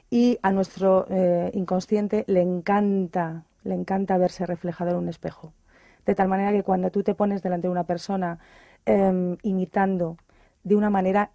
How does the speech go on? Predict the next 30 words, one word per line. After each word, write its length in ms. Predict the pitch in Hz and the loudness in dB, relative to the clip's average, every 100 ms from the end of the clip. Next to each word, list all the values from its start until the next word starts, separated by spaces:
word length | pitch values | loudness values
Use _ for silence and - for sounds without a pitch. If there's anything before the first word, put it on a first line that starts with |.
| - | 2
elegante, 800 | 208 180 170 202 208 175 156 156 | 4 4 2 2 2 0 -4 -4
como 180 | - 170 | -4 -2
dice 240 | 170 180 | -2 -2
siempre 300 | 170 185 175 | -2 -2 0
la 100 | 170 | 0
P 120 | 175 180 | 0 0
N 180 | 175 | 0
L, 260 | 180 165 160 - | -2 -2 -4 -2
eh, 320 | 170 170 165 | 0 2 0
su 240 | - - | -2 -4
fisiología, 1000 | 220 196 - 180 170 - 196 185 180 180 - - - | -2 -2 -4 -2 -2 -2 -2 0 2 0 -4 -18 -20
sus 320 | - - 196 | -8 -2 0
macromovimientos, 1000 | 196 190 208 202 185 180 180 185 180 180 | 2 0 0 0 0 0 0 -2 -2 -4
sus 200 | - 175 | -4 -6
micromovimientos, 1000 | 190 185 190 180 175 180 185 185 196 208 - - - | -6 -4 -2 0 0 0 -2 0 0 -2 -8 -20 -4
no 180 | 208 220 | 0 2
sabe 300 | 220 214 208 | 2 2 2
por 180 | 190 185 | 2 0
qué 280 | 202 180 | 2 2
el 100 | 180 | 2
otro, 360 | 190 - 196 214 - | 2 2 0 0 0
pero 400 | 190 190 202 196 - - - | 2 4 2 0 -8 -14 0
empieza 400 | 214 196 220 226 | 2 4 2 2
a 40 | |
generar 380 | - 202 196 196 | -2 0 2 2
un 120 | 190 | 0
puente 280 | 175 190 190 | 0 -2 0
de 80 | 185 | 0
comunicación 540 | 190 185 180 175 180 | 0 -2 -4 -4 -4
contigo 500 | 180 175 196 185 208 | -2 0 0 0 -2